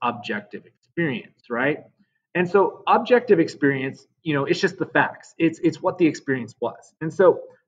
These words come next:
that woman and that photographer in the previous photo, they were having the same objective experience. They were standing in a place on Earth at a certain time,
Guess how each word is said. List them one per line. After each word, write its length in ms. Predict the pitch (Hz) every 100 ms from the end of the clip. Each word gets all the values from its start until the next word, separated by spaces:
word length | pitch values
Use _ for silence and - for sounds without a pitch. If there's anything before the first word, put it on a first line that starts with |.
| -
that 260 | 185 208 185
woman 240 | 208 180
and 140 | 151
that 180 | 143 -
photographer 460 | - 180 220 180 135
in 80 | 120
the 60 |
previous 520 | - 139 123 120 113 _ -
photo, 400 | 233 139 95 - -
they 140 | 156
were 120 | 175 180
having 360 | 262 285 214
the 80 | 156
same 300 | - 170 151
objective 560 | 127 110 135 - 120 107
experience. 480 | - - 110 95 _ _
They 100 | 139
were 120 | 131 131
standing 520 | - 139 151 175 165
in 340 | 143 139 139 _ _ _ -
a 200 | 127 120
place 460 | - 139 170 - _ _ _ 135
on 220 | 156 165
Earth 280 | 123 123 - _ _ _
at 180 | 131 135
a 40 |
certain 400 | 135 143 139 139
time, 500 | 147 117 110 107 107